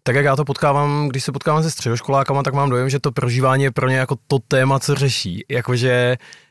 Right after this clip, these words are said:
že to je to, co teďka jako žijou. Tak jestli, jestli jste tam potkávali něco takového i jako, jestli jim to pomohlo si třeba rozumět víc sami sobě nebo nějakým způsobem nakládat s tím, co se jim děje, protože, že zase takový ten anekdotický, eh, pohled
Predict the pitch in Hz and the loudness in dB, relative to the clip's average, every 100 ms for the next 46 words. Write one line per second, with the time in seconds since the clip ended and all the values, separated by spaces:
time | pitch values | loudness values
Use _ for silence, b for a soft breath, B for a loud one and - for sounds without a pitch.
0 | - 120 - 160 165 151 147 139 131 139 | -8 -8 -2 2 2 2 0 -2 -2 0
1 | 139 151 143 117 107 - 120 123 - 139 | 0 0 0 0 0 -2 -2 -2 0 0
2 | 135 127 - 139 - 139 139 135 151 143 | 0 -2 -2 -4 -2 0 0 0 0 2
3 | 139 135 - 139 135 131 131 127 135 131 | 0 -2 -4 -4 -2 0 0 0 0 -2
4 | 127 123 127 127 127 - b - 113 135 | -2 -2 0 0 -2 -6 b -10 -4 -2
5 | 131 135 135 135 127 127 - 135 127 127 | 0 0 2 0 -2 -4 0 0 2 0
6 | 160 147 117 113 - 127 120 - 120 110 | 0 0 -2 -6 -4 -2 0 0 0 0
7 | 110 107 113 110 104 120 - 113 - 117 | 0 0 0 -2 -2 -4 -4 -8 -4 -2
8 | 117 117 110 120 117 113 - 120 113 127 | 0 0 0 0 2 -2 -2 -2 -2 -2
9 | 120 120 117 117 117 - 120 117 107 B | 0 0 0 0 -2 -4 -2 -2 -2 B
10 | B B B 120 113 107 117 110 113 113 | B B B -2 -2 -2 -4 -4 -2 -2
11 | 113 110 113 113 - 113 - 117 113 110 | -2 0 -2 -2 -6 -8 -4 -2 -2 -2
12 | 113 - 123 113 107 104 117 117 | -6 -8 -12 -10 -10 -4 -2 0